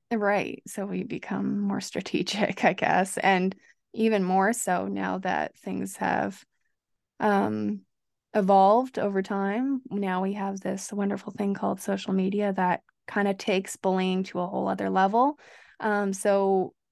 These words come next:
there's no specific break from the bullying now. So whether you're talking in grade school,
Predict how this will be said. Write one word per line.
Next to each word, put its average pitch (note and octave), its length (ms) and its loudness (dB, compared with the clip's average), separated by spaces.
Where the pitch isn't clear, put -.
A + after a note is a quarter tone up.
there's G3+ 300 -4
no G3+ 320 -2
specific F#3+ 760 -6
break G#3+ 400 -2
from G3 220 0
the F#3 80 0
bullying F3+ 460 -2
now. C#3 320 -2
So F3+ 320 0
whether F#3 220 2
you're F3+ 140 0
talking F#3+ 480 -2
in E3+ 120 -4
grade A3 300 -2
school, G#3+ 440 2